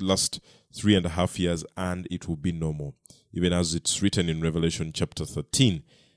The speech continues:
uh, verse five, "This little horn, of course, cannot overcome God. It will lose the war against God." His blasphemy,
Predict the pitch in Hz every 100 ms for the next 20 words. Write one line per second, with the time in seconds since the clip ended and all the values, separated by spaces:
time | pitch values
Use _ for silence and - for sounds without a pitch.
0 | _ - 76 76 - 80 90 90 - -
1 | - _ - - 78 71 98 - 104 110
2 | 104 113 95 76 - _ _ _ _ _
3 | _ _ - - - 226 - - - _
4 | _ _ _ 101 143 175 117 98 - 98
5 | 80 71 64 62 - _ _ _ - -
6 | 98 95 95 135 92 73 73 71 69 -
7 | _ _ _ 73 71 82 - - 67 -
8 | - _ _ _ 101 98 92 104 101 -
9 | 78 67